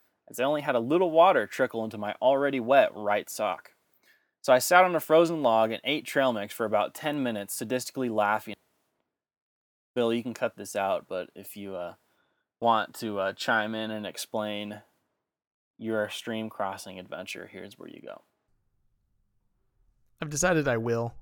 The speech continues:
Speaker 2: interject in and, uh, maybe defend myself or provide my own perception as, uh, yeah, Reese was just sitting on a log forever away,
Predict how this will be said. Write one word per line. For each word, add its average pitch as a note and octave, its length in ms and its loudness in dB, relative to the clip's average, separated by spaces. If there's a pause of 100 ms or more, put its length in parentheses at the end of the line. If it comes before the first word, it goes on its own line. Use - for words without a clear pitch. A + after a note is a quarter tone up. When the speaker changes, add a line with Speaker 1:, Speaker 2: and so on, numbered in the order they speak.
(260)
Speaker 2:
interject A#2 460 -2
in B2+ 240 -4 (260)
and, B2 240 -4
uh, A#2+ 120 -2
maybe B2 200 -2
defend C3 360 -2
myself C#3+ 420 -4
or B2+ 80 -4
provide B2 400 0
my A#2+ 300 -2
own A#2+ 200 -2 (480)
perception D3 600 -2
as, A2 260 -2
uh, G2 320 -4
yeah, G#2 220 -6
Reese A2 340 -8
was A2+ 140 -10
just G#2+ 200 -8
sitting A#2 220 -6
on G#2+ 80 -8
a G#2+ 80 -6
log A2 380 -4
forever A2+ 260 -2
away, A#2 380 0